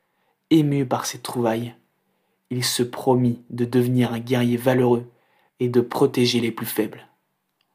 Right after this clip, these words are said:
Les années passèrent et Eril ne cessa de s'entraîner, de persévérer, de se relever à chaque fois qu'il tombait. Sa détermination et sa force intérieure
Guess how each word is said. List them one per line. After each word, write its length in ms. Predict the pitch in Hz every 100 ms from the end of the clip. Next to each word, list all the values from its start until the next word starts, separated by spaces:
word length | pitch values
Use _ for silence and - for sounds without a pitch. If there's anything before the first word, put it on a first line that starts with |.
| -
Les 200 | 127 131
années 180 | 147 180
passèrent 580 | 127 120 120 120 - _ _ _ -
et 200 | 131 123 135
Eril 340 | 135 135 131
ne 120 | 135
cessa 500 | 123 - 123 - 120
de 100 | 120
s'entraîner, 560 | 117 123 123 120 113 - _ _ _ _
de 80 | 131
persévérer, 800 | 123 131 123 - 120 117 110 - _ _ _ -
de 80 | 127
se 260 | - -
relever 540 | - 131 123 123 123 -
à 100 | 127
chaque 280 | - 135 127
fois 240 | - 117
qu'il 160 | 120 123
tombait. 360 | 123 117 107 _ _ _ _ _ _ _ _ _ _ _ -
Sa 240 | - 135
détermination 880 | 123 147 165 180 151 135 127 - 127 127 123
et 80 |
sa 180 | 123 120
force 340 | 120 180 - 147
intérieure 600 | 123 120 120 120 117